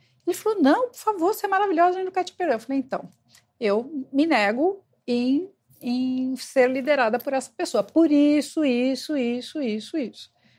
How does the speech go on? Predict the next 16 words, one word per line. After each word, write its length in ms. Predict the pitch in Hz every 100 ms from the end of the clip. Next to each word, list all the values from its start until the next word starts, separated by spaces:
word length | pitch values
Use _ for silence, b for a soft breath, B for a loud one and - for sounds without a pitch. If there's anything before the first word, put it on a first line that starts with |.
| _ -
Eu 80 | 330
passei, 680 | 311 - - 226 220 302 _ _ _ -
eu 80 | 220
fiquei 260 | - 214
na 80 | 226
empresa 640 | 277 277 240 254 294 359 427 _
e 220 | 311 381 - _ _ -
passei 400 | 262 - 277 277
a 320 | 240 247 247
chefe 300 | - 196 165 -
direta. 440 | 202 - - 240
Não 220 | 285 370 -
tinha 360 | - 320 339
conversa, 540 | 311 277 202 - - 208
não 260 | 202 277 330
tinha. 420 | - 196 165